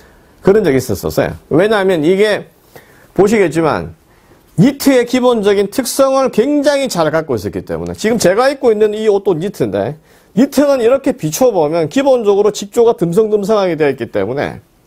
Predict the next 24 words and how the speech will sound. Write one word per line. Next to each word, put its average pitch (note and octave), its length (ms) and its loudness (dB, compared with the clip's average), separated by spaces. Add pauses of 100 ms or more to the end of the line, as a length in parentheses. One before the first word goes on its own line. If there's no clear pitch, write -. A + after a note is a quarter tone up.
(120)
일 A3 140 2
차적으로 G#3 500 0
통기성이 A#3+ 540 0
뛰어나요. E2+ 420 -4 (1120)
통기성이 C#4+ 580 2
뛰어난 D4 360 0
것은 A3 160 2
반대로 B3 400 2
말하면 E3+ 360 0
방수성이 G3+ 520 0
떨어지죠. A2+ 480 0
왜냐하면 E3 680 0 (480)
이렇게 A#3 360 2
구멍이 A3+ 420 0
있기 E3 300 0
때문에 A2 480 -2 (840)
이렇게 F#3 240 2
보이시면 F3 500 2
여기 F#3+ 160 2
구멍이 G3+ 380 0
쭉 B3 180 -6
뚫려 G3+ 280 2
있기 - 200 -4
때문에 F3 440 -2